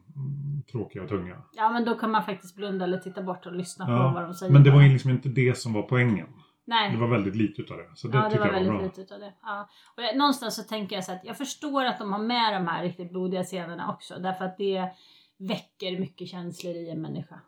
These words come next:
Speaker 2: Och har man inte bestämt sig innan så kanske man bestämmer sig då för att sluta äta fisk.
Speaker 1: Mm.
Speaker 2: Så att jag förstår varför de tar med dem.
Speaker 1: Jag som precis har börjat tycka om lax igen.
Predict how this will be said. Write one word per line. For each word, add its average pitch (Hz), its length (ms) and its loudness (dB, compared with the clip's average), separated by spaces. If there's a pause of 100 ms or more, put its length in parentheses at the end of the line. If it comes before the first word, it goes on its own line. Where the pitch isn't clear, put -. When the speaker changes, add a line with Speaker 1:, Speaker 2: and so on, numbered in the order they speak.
(100)
Speaker 2:
Och 202 120 -4
har 220 100 2
man 226 120 0
inte 214 160 -2
bestämt 196 360 -6
sig 196 100 -6
innan 180 200 -6
så - 80 -16
kanske 180 200 -12
man 180 100 -4
bestämmer 175 360 -10
sig 175 160 -10
då 170 240 -8
för 160 100 -16
att 151 180 -14
sluta - 400 -8
äta - 160 -18
fisk. - 460 -20
Speaker 1:
Mm. 113 320 2
Speaker 2:
Så 202 100 -12
att 185 80 -10
jag 220 140 -4
förstår 226 440 -4
varför 185 360 -2
de 165 100 -10
tar 180 100 -12
med 180 280 -4
dem. 165 200 -10 (680)
Speaker 1:
Jag 120 120 -8
som 170 160 0
precis 143 360 2
har 120 60 -2
börjat 110 160 0
tycka 101 160 -6
om 92 140 -4
lax - 320 -2
igen. 113 200 -10